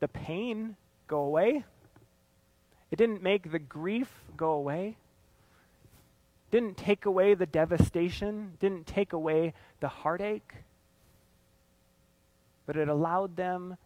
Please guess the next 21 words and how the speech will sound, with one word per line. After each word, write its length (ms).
to 100
live 420
in 160
freedom, 680
in 120
the 80
freedom 580
of 280
forgiveness. 920
It 80
allowed 440
the 220
other 260
family 720
to 100
live 460
in 180
the 80
freedom 640
of 120
forgiveness. 880